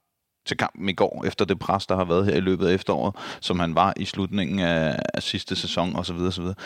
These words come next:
Jeg synes ikke, selvom Jes, han snakker om, øh, de unge, og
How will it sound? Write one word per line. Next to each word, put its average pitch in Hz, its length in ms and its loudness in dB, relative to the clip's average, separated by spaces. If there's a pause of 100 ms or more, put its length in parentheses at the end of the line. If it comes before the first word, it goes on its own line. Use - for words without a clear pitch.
(400)
Jeg 101 120 4
synes 160 340 -2
ikke, 156 440 4
selvom 120 380 4
Jes, 107 220 4
han 117 140 0
snakker 101 360 2
om, 90 240 4
øh, 95 220 2 (140)
de 95 120 2
unge, 95 340 0
og 78 680 -2